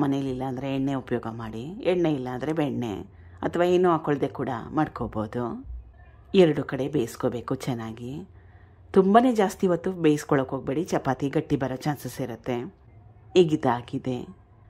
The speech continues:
ನೆಕ್ಸ್ಟ್ ರೆಸಿಪಿ ಪೂರಿ. ಪೂರಿನ ಎಣ್ಣೆಗೆ ಹಾಕೊಂಡ್ಮೇಲೆ ಮೇಲ್ಗಡೆಯಿಂದ ಈ ರೀತಿಯಾಗಿ ಎಣ್ಣೆ ಹಾಕ್ಬೇಕು, ಅಥವಾ ಪೂರಿನ ಸಂಪೂರ್ಣವಾಗಿ ಮುಳುಗಿಸ್ಕೋಬೇಕು. ಈ ರೀತಿ ಮಾಡೋದ್ರಿಂದ ಪೂರಿ ಚೆನ್ನಾಗಿ ಒಬ್ಬುತ್ತೆ.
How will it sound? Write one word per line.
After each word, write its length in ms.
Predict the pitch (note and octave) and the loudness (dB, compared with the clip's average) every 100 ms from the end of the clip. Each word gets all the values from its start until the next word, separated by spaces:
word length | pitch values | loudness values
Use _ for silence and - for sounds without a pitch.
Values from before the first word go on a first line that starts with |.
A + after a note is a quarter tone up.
| - - - | -20 -14 2
ನೆಕ್ಸ್ಟ್ 360 | G#3 A3 - F#3+ | 2 2 4 4
ರೆಸಿಪಿ 400 | F#3+ D#3 - G3 G#3+ | 6 0 2 2 4
ಪೂರಿ. 340 | D3+ B2 A#2 B2+ G3 - - - | 4 4 2 -4 -8 -12 -6 6
ಪೂರಿನ 360 | A3+ G#3+ F#3 F3+ C#3+ | 6 8 4 4 4
ಎಣ್ಣೆಗೆ 280 | D#3 F3 | 4 4
ಹಾಕೊಂಡ್ಮೇಲೆ 480 | D3+ - D3 F3 G3 D#3 D#3 | 0 2 4 4 2 2 4
ಮೇಲ್ಗಡೆಯಿಂದ 580 | D#3 C3+ C#3 C3+ C3 C3 C3 C#3 | 4 2 0 0 0 -2 -2 -2
ಈ 20 | C#3 | -4
ರೀತಿಯಾಗಿ 400 | C3+ C3+ C3+ G3+ D3 | 0 0 2 0 2
ಎಣ್ಣೆ 220 | B2 C3 | 0 -2
ಹಾಕ್ಬೇಕು, 500 | C3 A#2+ - A#2 - B2 A3+ - - - - - - - - - - - | -4 -6 -4 -4 -4 -4 -6 -12 -20 -20 -20 -20 -20 -20 -20 -20 0 2
ಅಥವಾ 200 | A3 A#3 A#3 | 6 4 8
ಪೂರಿನ 300 | A3+ G#3+ G3+ G#3+ - | 6 8 4 2 0
ಸಂಪೂರ್ಣವಾಗಿ 640 | D#3 D#3+ F3+ D#3+ C#3 E3+ A3+ | -2 6 6 6 2 0 2
ಮುಳುಗಿಸ್ಕೋಬೇಕು. 840 | F#3+ E3+ E3 - C#3 C3 A2 - B2 E3+ A#3+ C4 - - - - - - - F3+ | 4 6 4 0 -4 -4 -6 0 0 0 -6 -12 -18 -20 -20 -20 -20 -20 -4 4
ಈ 20 | F3+ | 4
ರೀತಿ 200 | D3+ D3+ C#3+ | 6 4 2
ಮಾಡೋದ್ರಿಂದ 440 | C3 B2+ C3+ C3+ D3 | 0 -2 0 0 0
ಪೂರಿ 240 | D3+ C3+ C#3+ - | 0 0 -2 -2
ಚೆನ್ನಾಗಿ 420 | C3 B2 A2+ C3 C#3 D#3+ | -4 -4 -8 -10 -2 2
ಒಬ್ಬುತ್ತೆ. 480 | D3 C3 A#2+ - | 2 2 -4 0